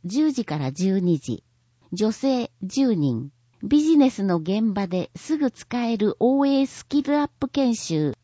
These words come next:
Excel中級編。七月七日土曜、十一時から十二時三十分。女性、八人。高等お仕事カフェ。私らしいキャリアの考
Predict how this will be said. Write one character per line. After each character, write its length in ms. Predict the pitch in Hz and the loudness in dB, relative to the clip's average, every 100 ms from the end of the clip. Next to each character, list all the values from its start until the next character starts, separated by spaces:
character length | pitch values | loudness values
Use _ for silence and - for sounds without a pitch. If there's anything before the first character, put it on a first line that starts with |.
| _ _ - | _ _ -2
Excel 640 | 202 - - 294 262 254 | -2 -4 -2 0 0 -2
中 300 | - 254 254 | -4 -4 -4
級 260 | - 247 233 | -2 -2 0
編。 380 | 214 190 170 - _ _ _ _ _ _ _ _ _ _ _ | 0 0 -2 -6 _ _ _ _ _ _ _ _ _ _ _
七 260 | - - 294 | -16 -6 -2
月 260 | 302 294 277 | -2 0 2
七 300 | 269 262 254 | 4 2 0
日 220 | 254 226 | -4 -2
土 160 | 196 | 0
曜、 400 | 202 262 220 131 147 | 2 2 2 -2 -4
十 240 | 202 294 | 0 2
一 240 | 294 311 285 | 2 2 -2
時 120 | 262 | -2
か 100 | 208 | -2
ら 160 | 160 | -4
十 240 | 151 220 254 | 0 0 2
二 160 | 247 | 2
時 120 | 202 170 | -2 -4
三 280 | 220 220 | -2 -2
十 160 | 196 208 - - | -2 -6 -6 -4
分。 260 | 143 120 - _ _ | -4 -4 -8 _ _
女 220 | 160 208 | -2 -2
性、 400 | 214 240 247 226 - _ | 0 0 0 -2 -8 _
八 360 | - 214 - 285 | -6 -6 0 2
人。 340 | 233 151 123 147 _ _ _ _ _ | 2 0 -4 -10 _ _ _ _ _
高 280 | - 294 311 | -2 0 0
等 360 | - 277 262 - | 0 0 0 0
お 100 | 226 | -2
仕 160 | - 285 | -2 0
事 300 | 294 - 269 | 0 -2 -4
カ 180 | 233 | -6
フ 120 | 220 165 | -4 -4
ェ。 120 | 113 _ _ _ _ _ _ _ - | -6 _ _ _ _ _ _ _ -4
私 480 | 208 - 302 - | -2 0 -2 -2
ら 120 | 302 294 | -2 -2
し 260 | - 285 | -2 -2
い 40 | 220 | 0
キ 140 | - | -2
ャ 60 | 285 | 0
リ 180 | 262 208 | 0 2
ア 60 | |
の 100 | 165 | 0
考 340 | - 196 233 | 0 0 0